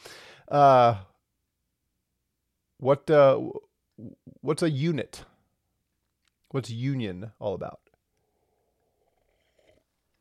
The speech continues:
Yeah, very well done, Rob. One. And the prefix com means with. So when you have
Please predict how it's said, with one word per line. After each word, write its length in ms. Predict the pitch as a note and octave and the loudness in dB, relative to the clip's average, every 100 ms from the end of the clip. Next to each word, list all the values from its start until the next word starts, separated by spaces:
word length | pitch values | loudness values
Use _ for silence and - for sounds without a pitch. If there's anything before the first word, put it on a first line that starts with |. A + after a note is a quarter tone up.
| _ _ _ _ - - | _ _ _ _ -20 -8
Yeah, 240 | D#3 C#3 | 0 0
very 160 | A2+ C#3 | 2 4
well 280 | C#3+ C#3 C3 | 8 8 8
done, 300 | A2 C3+ A2 | 6 4 4
Rob. 400 | G#2+ A#2 A#2+ A#2 - | 2 2 -2 -16 -12
One. 640 | C#3 D3+ E3 G#2 D#2 D#2+ - _ _ _ _ _ _ _ _ _ _ - C#3+ | -2 2 2 0 -4 -16 -20 _ _ _ _ _ _ _ _ _ _ -4 0
And 160 | B2+ | 0
the 80 | A#2+ | 0
prefix 840 | - G#3 A#3 - C3 - - - - | -4 -4 -4 0 0 -2 -12 -16 -10
com 380 | - F#3 E3+ C#3 | -2 2 2 -2
means 300 | C#3 C3+ G#2+ | -6 -6 -6
with. 720 | G#2+ A2+ F#3 G2 - - - _ _ _ _ _ _ _ _ | -6 0 2 0 -4 -18 -20 _ _ _ _ _ _ _ _
So 380 | - C#3+ C#3 A#2+ | -4 2 2 0
when 400 | - B2+ C#3 D3+ | -8 -4 -2 -2
you 140 | D3+ D3 | -4 -2
have 500 | B2+ C3+ C3 A#2 | 2 4 4 2